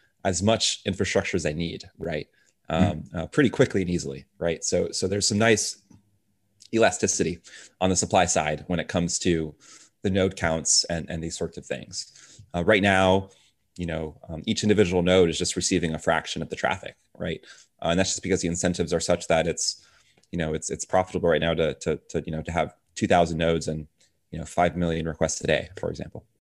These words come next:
Speaker 2: Okay. Yeah, that makes, that makes more sense. What's your guys's roadmap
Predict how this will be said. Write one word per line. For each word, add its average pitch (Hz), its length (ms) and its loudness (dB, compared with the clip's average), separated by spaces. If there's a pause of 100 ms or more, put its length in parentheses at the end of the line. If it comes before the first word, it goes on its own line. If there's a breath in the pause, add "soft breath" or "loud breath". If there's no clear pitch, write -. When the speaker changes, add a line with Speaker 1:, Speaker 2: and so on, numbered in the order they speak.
(400)
Speaker 2:
Okay. - 200 0 (160)
Yeah, 78 200 4
that 92 140 4
makes, 87 220 4 (120)
that 80 80 -4
makes 73 220 -4
more 71 140 -2
sense. - 480 -2 (500 loud breath)
What's 123 380 6
your 147 140 8
guys's 101 1000 6
roadmap 85 800 6